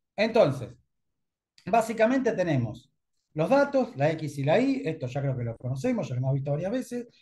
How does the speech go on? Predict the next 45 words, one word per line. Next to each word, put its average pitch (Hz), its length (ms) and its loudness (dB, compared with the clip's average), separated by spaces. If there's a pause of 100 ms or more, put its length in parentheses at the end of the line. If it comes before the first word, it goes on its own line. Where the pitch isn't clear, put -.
(140)
los 131 140 0
features 151 340 0
y 139 40 2
los 165 160 0
targets, 254 560 4 (760)
y 277 160 6
nuestro 269 440 6
modelo 254 520 6
entonces 226 560 0
va 196 80 2
a 185 40 -2
ser 214 400 2 (160)
esto, 139 340 -2
W 156 320 2
por 214 140 0
X 196 160 -4
más 151 160 0
B. - 260 -2 (220)
¿Y 247 100 -4
mi 294 120 6
problema 311 420 4
cuál 196 180 2
es? 123 320 -4 (300)
Mi 202 160 -4
problema 269 400 4
es - 100 -2
encontrar 185 400 -4
los 214 100 0
valores 214 280 0
de 220 80 2
estos 202 180 -6
parámetros, 160 640 -2 (260)
los 170 140 -4
valores 208 360 4
de 147 100 0
W 151 420 -2
y 208 100 -6
B 254 300 0
que 214 100 2
hacen 190 320 -2
que 175 80 -4
el 190 160 -4
costo 269 400 4
sea 220 340 0
mínimo. 135 460 -4